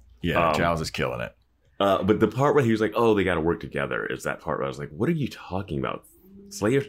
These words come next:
Speaker 1: Yeah.
Speaker 2: never had to work with anyone, and you have no training for how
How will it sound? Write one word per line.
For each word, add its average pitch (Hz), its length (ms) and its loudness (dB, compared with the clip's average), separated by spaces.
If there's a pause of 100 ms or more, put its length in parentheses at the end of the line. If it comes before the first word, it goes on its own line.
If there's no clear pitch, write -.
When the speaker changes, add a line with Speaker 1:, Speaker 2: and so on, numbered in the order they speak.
Speaker 1:
Yeah. 78 180 0
Speaker 2:
never 98 340 4
had 85 260 -2
to 85 60 2
work 71 260 -4
with - 120 -2
anyone, 64 360 -2 (220)
and 76 160 0
you 92 80 4
have 80 160 0
no 78 240 0
training 76 520 -2
for 67 120 -12
how 69 400 -2